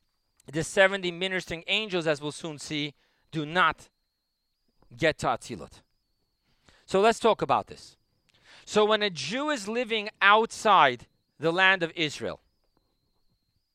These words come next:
what happens? And outside the land of Israel,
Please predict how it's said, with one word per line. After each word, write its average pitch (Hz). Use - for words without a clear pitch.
what 226
happens? 175
And 190
outside 233
the 220
land 208
of 190
Israel, 220